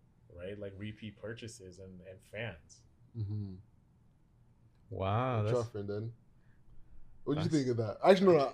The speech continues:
Speaker 2: let me get your number first, and we'll talk about that. And I'll get my number after, and we'll talk about each one.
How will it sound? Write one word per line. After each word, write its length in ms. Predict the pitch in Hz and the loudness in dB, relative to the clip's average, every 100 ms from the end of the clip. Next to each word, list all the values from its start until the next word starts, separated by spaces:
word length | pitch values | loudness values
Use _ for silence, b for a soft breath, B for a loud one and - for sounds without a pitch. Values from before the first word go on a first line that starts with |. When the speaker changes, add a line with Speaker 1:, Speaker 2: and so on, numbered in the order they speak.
| - | -4
Speaker 2:
let 80 | 151 | 0
me 140 | 175 | 2
get 160 | 175 170 | 6 6
your 100 | 151 | 6
number 220 | 147 143 | 4 2
first, 320 | 131 156 - | 6 4 4
and 120 | 131 120 | -2 0
we'll 200 | 123 120 | 0 -2
talk 260 | 113 117 170 | 0 4 8
about 180 | 196 | 12
that. 320 | - - - 359 | 12 12 12 8
And 60 | 131 | 4
I'll 100 | 131 | 0
get 180 | 127 | 2
my 80 | 120 | 2
number 260 | 120 117 113 | 2 2 2
after, 280 | 120 113 117 | 0 -2 -6
and 60 | |
we'll 60 | 104 | -6
talk 220 | 107 107 | -6 -8
about 140 | 101 | -8
each 160 | 101 - | -10 -10
one. 140 | 98 | -12